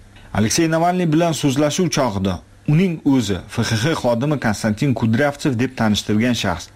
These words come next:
Agar uchoq Omsk aeroportiga shoshilinch qo'ndirilmaganda va tez tibbiy yordam ko'rsatilmaganda muxolifatchi o'lgan bo'lar edi deb aytadi. Agar yana ozroq cho'zilganda, ehtimol hammasi boshqacha tugardi.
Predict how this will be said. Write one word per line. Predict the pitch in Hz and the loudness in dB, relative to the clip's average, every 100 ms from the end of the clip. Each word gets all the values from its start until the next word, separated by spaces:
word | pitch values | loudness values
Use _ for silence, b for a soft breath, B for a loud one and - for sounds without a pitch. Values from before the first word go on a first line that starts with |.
| B B B | B B B
Agar | 101 120 120 - | 0 2 0 -4
uchoq | 123 151 127 - - 147 | -2 0 -2 -8 -4 0
Omsk | 131 - 135 | 0 -2 0
aeroportiga | 123 117 117 117 - 123 117 | 2 0 -2 -4 0 0 0
shoshilinch | 110 104 135 135 - | 0 0 0 0 -2
qo'ndirilmaganda | 123 117 110 117 113 113 107 104 92 87 B B B | 0 0 2 2 2 2 2 2 0 -2 B B B
va | 101 - | -4 0
tez | 135 127 | 0 0
tibbiy | - 117 135 127 | 0 2 4 4
yordam | 117 107 123 120 | 2 0 0 0
ko'rsatilmaganda | 110 - 117 - 107 104 98 95 101 147 147 B B 107 | -2 0 -2 0 0 2 0 2 2 0 -4 B B -2
muxolifatchi | - 113 101 107 95 - 151 135 | 2 0 0 -2 -4 0 0 2
o'lgan | 113 117 139 113 | 2 2 2 0
bo'lar | 110 104 101 110 | 2 0 0 0
edi | 98 113 120 | 0 0 0
deb | 101 - 101 | -2 -2 -4
aytadi. | 98 87 87 82 - - - | -2 0 -2 -2 -6 -14 -2
Agar | 120 185 156 | 2 2 2
yana | 170 185 147 | 0 2 2
ozroq | 127 160 - - | 2 0 -2 -2
cho'zilganda, | 127 123 117 117 120 151 165 131 | 0 2 2 2 2 0 0 0
ehtimol | 95 113 131 139 | 0 0 0 0
hammasi | 120 123 120 - 123 | -2 0 -2 0 0
boshqacha | 104 - 104 127 117 - | 0 -2 -2 0 -2 0
tugardi. | 113 110 90 87 | 0 2 0 -4